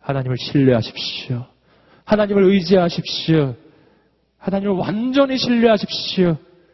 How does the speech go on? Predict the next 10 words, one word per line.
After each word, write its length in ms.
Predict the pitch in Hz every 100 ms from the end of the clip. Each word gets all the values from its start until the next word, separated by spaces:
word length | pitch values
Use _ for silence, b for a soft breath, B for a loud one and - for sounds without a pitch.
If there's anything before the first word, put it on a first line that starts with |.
| _ _ _ _ _ _ _ _ _ _ - - - - - _ _ _ _ _ _ _ _ _ b b b b b b b b b b b _ _ _ _
어떻게 320 | - 151 175 180
하면 160 | 165
신뢰하는 460 | 160 170 147 139 135
것일까요? 680 | 123 127 120 123 120 117 113
어떻게 320 | 120 135 135
하면 140 | 131
내 80 | 120
인생을 300 | 117 113 120
던지는 440 | 117 117 113 117 117
것일까요? 760 | 104 - 110 - 101 104 104